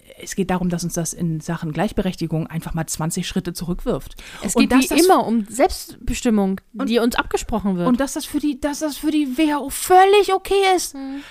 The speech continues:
Speaker 1: Dass es für Menschen, die das lesen, völlig okay ist. Und es gibt einerseits einen Riesenaufschrei und der Rest der Welt kriegt das wie immer gar nicht mit.
Speaker 2: Mhm.
Speaker 1: Und ich denk so, w-,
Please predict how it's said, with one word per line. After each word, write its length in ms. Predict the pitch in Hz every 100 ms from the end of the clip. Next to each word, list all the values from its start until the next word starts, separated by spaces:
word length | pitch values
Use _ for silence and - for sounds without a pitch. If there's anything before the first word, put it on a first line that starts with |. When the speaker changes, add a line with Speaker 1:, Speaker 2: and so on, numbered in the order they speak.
| -
Speaker 1:
Dass 140 | 302
es 100 | 320
für 160 | - 302
Menschen, 300 | 302 320 330
die 80 |
das 100 | 320
lesen, 400 | 302 320 330 311 240
völlig 500 | - - 370 349 320
okay 300 | 320 339 320
ist. 140 | 277 247
Und 60 |
es 100 | 226
gibt 240 | 285 262 -
einerseits 400 | 247 269 254 247
einen 100 | 220
Riesenaufschrei 840 | 247 294 311 - 247 - 277 285
und 180 | 226 208
der 120 | 190
Rest 200 | 202 -
der 120 | 208 190
Welt 160 | 196
kriegt 200 | - 208
das 120 | 190
wie 60 | -
immer 220 | - 196
gar 180 | 180 175
nicht 120 | 175
mit. 220 | 240 - 214
Speaker 2:
Mhm. 240 | 202 208 - - _
Speaker 1:
Und 340 | - 226 220 - -
ich 100 | 214
denk 180 | 240 233
so, 160 |
w-, 20 | 226